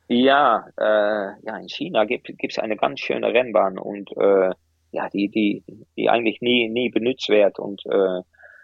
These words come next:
ja, wir haben dann vor ein paar Jahren haben wir das, ich glaube, wir haben das vier, fünf Jahre hintereinander gemacht, äh, so ein Promo-Renntag, äh, was immer so nach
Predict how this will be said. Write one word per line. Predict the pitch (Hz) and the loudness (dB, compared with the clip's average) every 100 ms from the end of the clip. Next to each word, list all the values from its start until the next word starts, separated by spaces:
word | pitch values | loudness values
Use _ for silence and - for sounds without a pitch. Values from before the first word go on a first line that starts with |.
| - | -10
ja, | 101 107 98 | 2 2 4
wir | 98 | 2
haben | 117 107 | 2 2
dann | 104 | 0
vor | 101 113 | 0 -2
ein | 107 | 2
paar | 113 113 | 4 6
Jahren | 110 113 110 | 6 4 2
haben | 104 107 | 0 0
wir | 107 107 | 2 4
das, | 101 - | 4 0
ich | - - | -6 -12
glaube, | - 110 | -8 -4
wir | 110 | -2
haben | 101 | -4
das | 101 98 | -6 -10
vier, | - 123 | -4 -2
fünf | 117 117 110 | -2 -6 -2
Jahre | 117 113 104 | 0 2 0
hintereinander | 110 - 98 120 117 | -4 -8 -6 -6 -8
gemacht, | - 101 110 - - | -6 -6 -6 -6 -4
äh, | 107 | -4
so | 110 | -4
ein | 107 | -2
Promo-Renntag, | 117 110 107 101 101 98 98 110 - | 2 2 2 2 2 2 2 2 -2
äh, | - 98 95 95 | 0 2 0 -4
was | - | -6
immer | - 110 104 | -2 0 4
so | 107 104 | 4 4
nach | 107 113 | 4 2